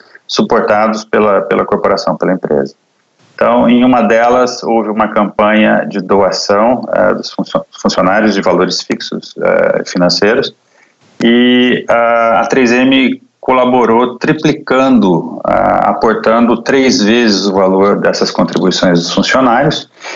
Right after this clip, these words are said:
e esses recursos permitiram ajudar mais de, de mil e duzentas famílias com compra de alimentos e itens de higiene.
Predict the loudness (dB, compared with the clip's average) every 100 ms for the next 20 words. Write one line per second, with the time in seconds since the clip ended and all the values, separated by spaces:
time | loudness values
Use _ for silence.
0 | -16 -18 -4 0 2 2 0 0 0 -2
1 | 0 0 0 0 0 0 -6 -2 0 0
2 | 0 0 0 2 2 2 2 2 2 2
3 | 2 0 -2 -4 -2 2 2 2 2 2
4 | 2 0 -2 -2 0 2 2 2 0 -4
5 | -2 0 2 0 0 0 0 2 2 2
6 | 0 -2 -4 -4 -6 -2 -2 0 2 2
7 | 0 0 2 4 4 4 2 0